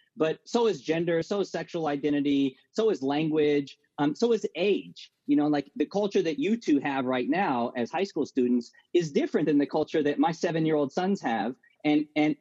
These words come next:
and, and yet, like, you're, you're both considered youth, right? So, um, th-, there's a, a,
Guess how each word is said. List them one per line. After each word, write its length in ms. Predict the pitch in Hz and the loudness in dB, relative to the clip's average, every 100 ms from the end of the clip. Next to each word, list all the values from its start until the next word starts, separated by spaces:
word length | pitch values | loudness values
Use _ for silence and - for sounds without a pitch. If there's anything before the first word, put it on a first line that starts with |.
| - | -2
and, 300 | 156 156 156 - | 0 0 -2 -2
and 120 | 160 | 2
yet, 200 | 185 190 | 0 0
like, 140 | 175 180 | -4 0
you're, 160 | 180 175 | 0 0
you're 140 | 165 185 | -2 0
both 260 | 190 190 | 0 0
considered 400 | - 185 190 185 | -2 0 2 2
youth, 400 | 127 151 220 - _ - | 0 -2 -2 -4 _ -6
right? 300 | 120 147 - | -2 -2 -2
So, 300 | 160 151 147 _ _ _ - | 0 0 -2 _ _ _ 0
um, 340 | 151 151 151 - _ _ _ _ - | 2 2 0 -2 _ _ _ _ -4
th-, 160 | 156 185 | -2 0
there's 240 | 185 160 - | 0 -2 -4
a, 140 | 160 | -8
a, 100 | 160 | -8